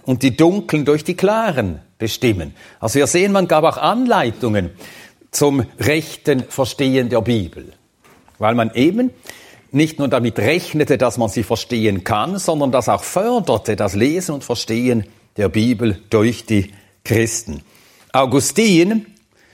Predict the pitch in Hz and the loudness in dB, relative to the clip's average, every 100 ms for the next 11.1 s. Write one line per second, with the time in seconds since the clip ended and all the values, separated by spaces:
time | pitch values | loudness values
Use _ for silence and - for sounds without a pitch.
0 | _ _ _ _ _ _ _ - 120 131 | _ _ _ _ _ _ _ -2 0 2
1 | 135 127 143 143 131 - 170 202 - 143 | 2 2 2 2 2 2 0 0 -4 -2
2 | 143 - 139 131 123 110 135 190 190 - | 0 2 2 2 0 0 -2 -2 -2 0
3 | 147 175 - _ _ _ _ _ _ _ | 0 -2 -12 _ _ _ _ _ _ _
4 | _ - - _ _ _ _ - 185 180 | _ -20 -20 _ _ _ _ -2 2 2
5 | 175 151 208 247 202 208 185 135 190 208 | 2 2 2 2 4 4 4 4 2 4
6 | 180 135 185 233 190 185 190 180 - 170 | 4 4 2 2 4 4 2 0 0 0
7 | 190 - 165 151 151 147 143 156 165 175 | 0 -2 0 0 0 -2 -2 2 2 0
8 | 147 139 139 - 143 185 208 175 156 156 | 0 2 0 0 -2 0 -2 0 0 0
9 | 127 123 123 143 131 143 160 190 190 214 | 2 2 2 2 0 0 0 0 0 0
10 | 214 151 113 113 123 123 101 - - - | 2 0 0 -4 0 2 0 -4 -14 -20
11 | - | -20